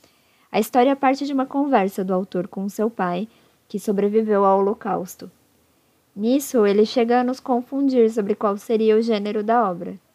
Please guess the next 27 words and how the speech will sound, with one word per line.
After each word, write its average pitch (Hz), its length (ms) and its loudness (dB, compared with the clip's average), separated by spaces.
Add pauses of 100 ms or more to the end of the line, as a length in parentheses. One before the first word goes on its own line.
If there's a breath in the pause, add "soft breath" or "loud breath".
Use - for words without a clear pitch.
(200)
É 202 80 -6
uma 214 140 0
ficção 277 680 -10
ou 349 180 -8
uma 285 160 -4
autobiografia? 190 920 -6 (520 soft breath)
Trata-se 202 480 0
de 202 80 -6
uma 190 320 -8
narrativa 196 500 -10
histórica 277 960 -4
ou 214 180 -2
então 214 380 -4
é 202 140 -4
uma 196 160 -6
memória? 190 640 -8 (600)
Será 269 220 -2
que 320 340 -6
não 240 140 -4
é 220 60 -4
um 208 120 -8
pouco 208 600 -6
de 196 120 -10
cada 220 360 -4
uma 214 200 -4
dessas 190 320 -10
coisas? 233 600 -8